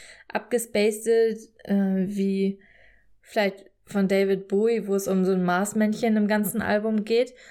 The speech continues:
sondern wirklich Songs, die alle auf wahren Begebenheiten beruhen. Und das merkt man an dieser Doku und dass diese Doku auch irgendwo und das Album auch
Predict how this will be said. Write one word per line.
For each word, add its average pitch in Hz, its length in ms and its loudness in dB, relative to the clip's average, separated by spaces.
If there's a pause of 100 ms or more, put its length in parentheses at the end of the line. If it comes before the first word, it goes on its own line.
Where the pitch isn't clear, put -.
(100)
sondern 202 320 0
wirklich 233 420 -4 (120)
Songs, 220 680 -2 (680)
die 214 200 0
alle 214 280 2
auf 214 140 -4
wahren 214 240 2
Begebenheiten 196 800 0
beruhen. 180 400 0
Und 180 140 -2
das 185 280 -4 (640)
merkt 214 280 0
man 208 140 -2
an 185 140 0
dieser 175 200 0
Doku 180 380 -2
und 185 100 0
dass 185 220 -4
diese 180 240 -2
Doku 214 300 -2
auch 185 140 -2
irgendwo 202 400 0
und 196 100 2
das 190 140 -2
Album 190 300 0
auch 208 260 -2